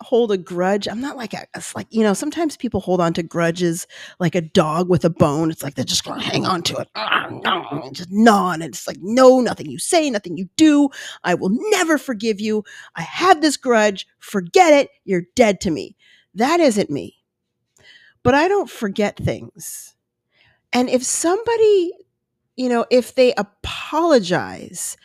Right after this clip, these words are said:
and their actions show me that they are genuinely sorry, I can forgive almost anything. Almost anything. I mean, if somebody really seems repentant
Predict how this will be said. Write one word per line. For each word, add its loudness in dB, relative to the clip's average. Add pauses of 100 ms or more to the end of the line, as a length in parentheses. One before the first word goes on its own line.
(320)
and 2
their 2
actions -2 (160)
show 4
me 0 (640)
that 4 (140)
they 6
are 2
genuinely 2
sorry, 0 (720)
I 0
can 0
forgive 0 (340)
almost 4
anything. -2 (640)
Almost 2 (420)
anything. -4 (720)
I 2
mean, 4
if 2
somebody 4
really 4
seems 2
repentant 2